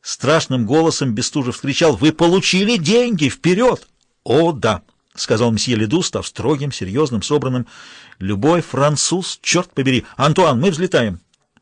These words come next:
Соберёте вещи, сядете на поезд, встретимся в Вашингтоне, я оставлю для вас на почте сообщение. К пропеллеру!» Он направился к аэроплану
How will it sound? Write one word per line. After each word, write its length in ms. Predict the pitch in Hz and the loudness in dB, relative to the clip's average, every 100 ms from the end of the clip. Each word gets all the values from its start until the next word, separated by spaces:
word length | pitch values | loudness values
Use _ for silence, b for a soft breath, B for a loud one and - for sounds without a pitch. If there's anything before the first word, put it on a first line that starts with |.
| _ | _
Соберёте 420 | - 147 165 160 | -2 2 4 4
вещи, 380 | 151 208 - 208 B B B B | 0 0 0 -2 B B B B
сядете 460 | - 170 143 131 | 0 2 2 0
на 120 | 131 | -2
поезд, 360 | 127 196 196 - | 2 2 2 -2
встретимся 580 | - - 175 185 156 - | -10 0 2 2 0 -2
в 60 | 131 | 0
Вашингтоне, 560 | 139 139 - 190 165 B B B | -2 -2 0 0 0 B B B
я 240 | 143 175 196 | -8 -4 -4
оставлю 360 | - 170 147 | 2 2 2
для 140 | 127 139 | 2 2
вас 140 | 143 | 2
на 100 | 135 | 0
почте 280 | 151 143 127 | -2 -4 -2
сообщение. 520 | 131 123 127 98 95 _ _ _ _ | -2 -2 -2 -4 -8 _ _ _ _
К 100 | - | -10
пропеллеру!» 640 | - 147 175 196 127 98 - _ _ _ - | -2 -2 2 2 2 -2 -10 _ _ _ -4
Он 160 | 127 127 | 0 2
направился 480 | 117 127 117 107 - | 2 2 2 -2 -2
к 60 | |
аэроплану 540 | 117 113 - 156 135 | 0 0 0 0 0